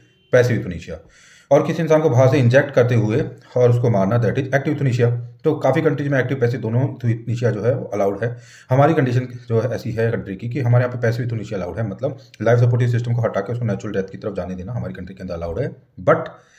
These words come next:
एक्टिव euthanasia मतलब बाहर से कुछ एलिमेंट डाल के, सब्सटेंस डाल के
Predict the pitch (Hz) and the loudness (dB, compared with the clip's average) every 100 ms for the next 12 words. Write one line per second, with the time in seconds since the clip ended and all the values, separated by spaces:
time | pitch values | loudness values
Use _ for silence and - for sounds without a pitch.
0 | _ - - - _ _ - 143 - 175 | _ -20 -20 -20 _ _ 0 2 4 0
1 | 156 151 165 139 123 117 120 117 - - | 0 0 0 0 2 2 4 2 0 -2
2 | 113 113 120 117 101 101 135 135 - _ | 0 2 4 4 2 0 -4 -6 -12 _
3 | - - 123 - 131 120 107 98 123 143 | -8 -4 -4 -2 -4 -2 0 0 -2 -4